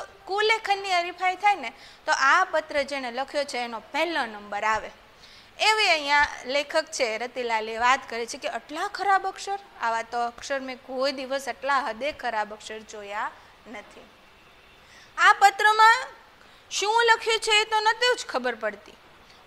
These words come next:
પણ કઈ ભાષામાં લખાયેલો છે એ પણ જાણવું અશક્ય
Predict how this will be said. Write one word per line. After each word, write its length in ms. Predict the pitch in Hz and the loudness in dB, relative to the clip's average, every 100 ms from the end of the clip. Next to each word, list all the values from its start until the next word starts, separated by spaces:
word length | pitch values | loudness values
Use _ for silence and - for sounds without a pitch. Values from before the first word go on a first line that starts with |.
| - | 2
પણ 180 | 415 440 - - | 4 4 -6 -2
કઈ 300 | 294 359 440 | 2 4 2
ભાષામાં 760 | - 269 277 254 349 415 453 381 | -2 -4 -2 0 4 6 6 4
લખાયેલો 580 | 294 - 247 220 214 | 2 0 0 0 -4
છે 300 | 214 - 196 208 - - - - | -8 -12 -12 -14 -20 -20 -16 -4
એ 140 | 269 | -4
પણ 280 | 285 262 233 | -2 -4 -4
જાણવું 640 | 233 240 214 226 311 - | -8 -6 -6 -8 -10 -10
અશક્ય 640 | - - 208 - - 226 | -12 -10 -12 -14 -8 -8